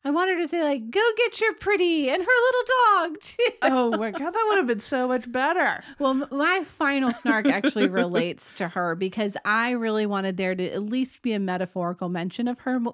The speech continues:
Speaker 1: melting. If not, I mean, really, I would have turned this movie around if she had physically melted at the end.
Speaker 2: <laughs> This would have been in our
Speaker 1: That would have
Speaker 2: tops.
Speaker 1: been a much better movie, and I would have
Speaker 2: <laughs>
Speaker 1: been very happy with that.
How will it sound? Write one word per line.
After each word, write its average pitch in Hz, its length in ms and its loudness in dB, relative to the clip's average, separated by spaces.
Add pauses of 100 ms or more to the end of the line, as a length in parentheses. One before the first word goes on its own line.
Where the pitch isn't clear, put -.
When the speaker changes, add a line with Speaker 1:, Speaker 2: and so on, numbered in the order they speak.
Speaker 1:
melting. 240 480 0 (280)
If 415 240 -2
not, 277 340 4
I 226 40 0
mean, 220 300 2
really, 247 520 2 (360)
I 240 160 0
would 370 160 2
have 311 140 -2
turned 226 400 -2
this 214 220 -2
movie 202 240 0
around 190 260 0
if 180 80 -4
she - 160 -8
had 156 140 -6
physically 156 500 -6
melted 165 420 -6
at 269 160 0
the 339 140 4
end. 349 340 4
Speaker 2:
<laughs> 415 60 6 (460)
This 359 200 -2
would 453 140 2
have 403 100 2
been 269 160 4
in 247 140 -2
our 208 140 0
Speaker 1:
That 277 160 0
would 285 100 4
have 277 240 4
Speaker 2:
tops. 240 140 -2
Speaker 1:
been 240 180 2
a - 40 6
much 392 280 2
better 285 320 2
movie, 262 340 2
and 226 140 2
I 220 120 2
would 220 120 2
have 214 120 -2
Speaker 2:
<laughs> 220 80 0
Speaker 1:
been 208 280 -2
very 285 280 4
happy 214 300 -2
with 196 140 -4
that. - 220 -8